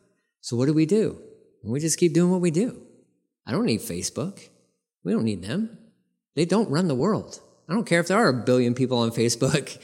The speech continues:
<laughs> It doesn't matter, okay? We can still do what we do, and we still follow Jesus regardless of whatever, whoever may say,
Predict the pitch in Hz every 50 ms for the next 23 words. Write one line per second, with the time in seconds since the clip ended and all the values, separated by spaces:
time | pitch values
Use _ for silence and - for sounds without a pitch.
0 | - - _ - 185 - 392 339 349 233 240 262 269 202 139 107 85 87 101 -
1 | - - 131 127 - 185 214 254 262 - - - - - - - _ _ _ 117
2 | 131 151 - 180 170 - - 202 208 202 170 135 123 165 185 190 170 160 147 151
3 | 147 143 131 151 143 131 120 117 127 127 - - - 180 165 151 - - 156 139
4 | 139 135 123 117 135 151 160 131 120 117 117 - 127 120 113 127 131 143 135 127
5 | 123 135 123 110 110 107 117 123 127 127 - - 120 113 113 120 117 113 113 113
6 | 113 - - - - 143 131 127 113 113 107 107 104 104 101 101 101 95 87 -
7 | - 90 73 69 - - -